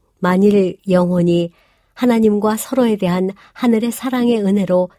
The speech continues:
침례를 받지 않는다면 우리는 참된 경건이 결핍된 것이며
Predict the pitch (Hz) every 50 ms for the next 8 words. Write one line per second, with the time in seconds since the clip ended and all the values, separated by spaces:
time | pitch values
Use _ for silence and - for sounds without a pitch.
0 | _ _ - - - 247 220 208 190 170 156 156 151 151 147 156 165 - - 165
1 | 143 147 156 143 135 139 135 135 139 143 143 139 - _ _ _ _ _ _ _
2 | _ _ _ _ _ _ _ _ _ _ _ _ - - 170 170 175 180 185 190
3 | 202 202 - - - - _ - - - 247 240 226 214 220 220 220 220 208 -
4 | 202 185 175 175 170 165 160 170 175 175 180 170 - 143 _ - 170 170 156 -
5 | 202 202 - 190 175 151 147 139 - - - 139 139 135 135 _